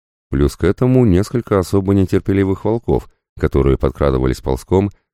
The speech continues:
и команды брать живыми не получили. К тому же хвосты гвархов в рукопашной оказались весьма хлесткими.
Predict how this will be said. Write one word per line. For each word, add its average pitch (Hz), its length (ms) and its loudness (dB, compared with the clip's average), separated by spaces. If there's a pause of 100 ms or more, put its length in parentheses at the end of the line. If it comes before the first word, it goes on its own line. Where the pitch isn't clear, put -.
(140)
и 113 160 2
команды 87 560 0
брать 78 220 0
живыми 73 380 0
не 95 220 0
получили. 64 560 -4 (640)
К - 60 -18
тому 78 200 4
же 73 140 2
хвосты 76 400 -2
гвархов 80 600 -2
в 76 120 -6
рукопашной 78 680 0
оказались 80 520 0
весьма 78 380 -2
хлесткими. 73 600 -4